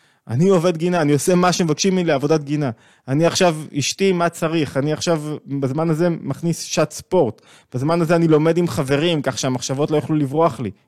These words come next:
לא בא לי ללמוד עם חברים, אני אלמד עם חברים." אני מסרטט לי תוכנית פעולה כדי לדחות את המח-, את תחילת המחשבות הזדוניות, את ממשלת הזדון, מה-, מהזמנים שהיא עומדת להתפתח בהם.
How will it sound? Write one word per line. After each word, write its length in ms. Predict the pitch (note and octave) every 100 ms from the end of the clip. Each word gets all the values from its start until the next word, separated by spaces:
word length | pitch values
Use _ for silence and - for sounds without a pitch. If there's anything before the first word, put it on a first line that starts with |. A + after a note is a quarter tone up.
| -
לא 160 | C3 F#3+
בא 120 | A3+
לי 140 | G#3+
ללמוד 200 | G#3 G3+
עם 100 | G3+
חברים, 380 | G3 F#3 G3+ A3 -
אני 220 | A2+ A2
אלמד 240 | G#2 A2 C#3
עם 100 | C3
חברים." 380 | C3 A#2+ A#2+ F#2+ _ _ _ -
אני 100 | C#3
מסרטט 460 | B2+ C#3+ C3 G3+
לי 80 | G3+
תוכנית 380 | F#3+ - G3 G3+ -
פעולה 440 | D3 A#2 C3+ E3 - _ _ _ -
כדי 340 | C#3 B2+ B2+ -
לדחות 560 | C3 A2+ - F#3 E3+
את 80 | C#3+
המח-, 260 | B2+ A#2+ A2 -
את 100 | C3
תחילת 580 | - - F3 F3+ A3+ A3+
המחשבות 640 | D3+ C#3+ B2 D3 B2+ D3 C#3
הזדוניות, 680 | B2+ A#2 B2+ B2 B2+ A2+ C3
את 120 | C3
ממשלת 480 | A#2+ G#2 D3 D3+ D3+
הזדון, 640 | A#2+ A2 A#2 E3 G#3 A#3 G#3+ _ _ _ _ _ _ _ _ _
מה-, 380 | - C3 B2 A#2+ -
מהזמנים 640 | C3 B2 A2 A#2 C3 F3+ G3+
שהיא 180 | -
עומדת 220 | C3+ D3 D#3+
להתפתח 440 | D#3 B2 C3 A#2+
בהם. 240 | A2 F#2